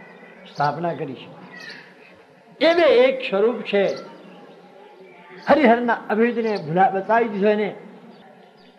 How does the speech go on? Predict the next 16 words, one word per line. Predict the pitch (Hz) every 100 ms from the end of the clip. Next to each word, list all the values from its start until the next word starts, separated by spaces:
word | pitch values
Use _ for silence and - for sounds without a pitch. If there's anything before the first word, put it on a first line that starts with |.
| _ -
તરત | 247 269 233
બ્રાહ્મણે | 175 220 240 254 240
ત્યાં | - 226 214
શ્રાદ્ધને | 196 - 208 214 220 226
કર્યું. | 208 220 214 - - - - - - - - - _ _ _ _ _ _ - - _ 196
ગા | 233 220
મહારાજ | 208 196 190 156
જોડે | 196 214
છે, | 208
ફરતા | 185 190 185 214
ફરતા | 175 175 196 196 170 - - - - - - -
નર્મદાજીના | 190 220 226 214 180 202 185
કિનારા | - 202 208 202
પર | 190
સુલપાણેશ્વર | 165 - 185 208 208 196 208 208
આવ્યા, | 208 220 196